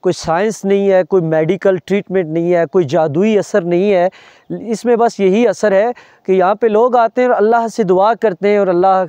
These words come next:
ताला उनकी दवा कबूल कर लेता है, क्योंकि अल्लाह ताला के जो बुज़ुर्ग होते हैं, वली होते हैं, अल्लाह ताला ने उनको बेबहा, बेतहाशा करामात और से नवाजा होता है। वो शेर भी है कि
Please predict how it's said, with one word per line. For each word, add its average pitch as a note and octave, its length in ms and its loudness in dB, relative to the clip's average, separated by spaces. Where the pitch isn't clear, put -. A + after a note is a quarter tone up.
ताला F3 240 2
उनकी E3 200 -4
दवा D#3 260 0
कबूल A3 320 0
कर F#3 120 0
लेता F3+ 240 0
है, F#3+ 60 2
क्योंकि C4 300 0
अल्लाह A3 240 2
ताला B3+ 280 2
के C#4 120 -2
जो B3 140 0
बुज़ुर्ग G3 360 0
होते F3+ 260 -2
हैं, G3 260 2
वली F3+ 300 0
होते F#3 280 0
हैं, G3+ 220 0
अल्लाह F#3 240 2
ताला F#3 280 0
ने G3+ 80 -2
उनको A3 440 0
बेबहा, E3 1040 0
बेतहाशा D#3+ 1400 -2
करामात F3 680 -2
और F3 200 0
से F3+ 180 -4
नवाजा D#3 400 0
होता D#3 340 -2
है। E3 220 0
वो F#3 120 2
शेर G3 300 0
भी G3 180 -2
है G3 220 2
कि F#3+ 240 0